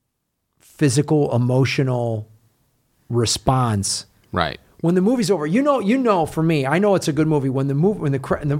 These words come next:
Speaker 1: credits are rolling and I'm sitting in my seat going,
Speaker 2: You're a little exhausted.
Speaker 1: Oh.
Speaker 2: Yeah. <laughs> Yeah, you're
Speaker 1: Whoa.
Speaker 2: spent. Mm-hmm.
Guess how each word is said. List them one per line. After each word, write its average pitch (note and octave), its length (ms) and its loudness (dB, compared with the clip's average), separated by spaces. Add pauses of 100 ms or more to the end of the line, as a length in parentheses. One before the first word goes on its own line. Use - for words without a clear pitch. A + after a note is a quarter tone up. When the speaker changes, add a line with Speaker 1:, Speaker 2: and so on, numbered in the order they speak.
(120)
Speaker 1:
credits A#3 380 0
are F#3 80 4
rolling D3+ 380 2
and C3+ 100 -4
I'm D3+ 160 -2
sitting E3+ 300 0
in C#3+ 120 -2
my C3 140 -2
seat C#3+ 320 -4
going, A#2 240 -6
Speaker 2:
You're G#2+ 100 6
a A2 40 4
little G2+ 220 4
exhausted. E2+ 640 0
Speaker 1:
Oh. C4 360 2
Speaker 2:
Yeah. A2+ 880 2
<laughs> - 0 -
Yeah, G2 200 0
you're - 180 2
Speaker 1:
Whoa. D4+ 600 2
Speaker 2:
spent. G2+ 300 -2
Mm-hmm. - 120 -6